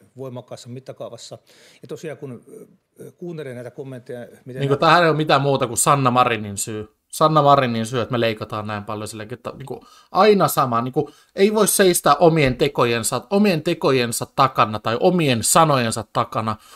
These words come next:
Speaker 2: Aina täytyy lähteä syyttää Sanna Marinia kaikesta. Niinku,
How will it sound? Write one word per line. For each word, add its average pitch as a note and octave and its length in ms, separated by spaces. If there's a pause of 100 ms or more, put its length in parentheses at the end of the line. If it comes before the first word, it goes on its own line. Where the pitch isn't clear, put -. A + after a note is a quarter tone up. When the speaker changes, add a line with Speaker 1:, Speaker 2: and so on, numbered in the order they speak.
(160)
Speaker 2:
Aina B3 300
täytyy E3 360
lähteä C3 240
syyttää B2 380
Sanna D#3+ 460
Marinia A2+ 580
kaikesta. - 760
Niinku, D#3 380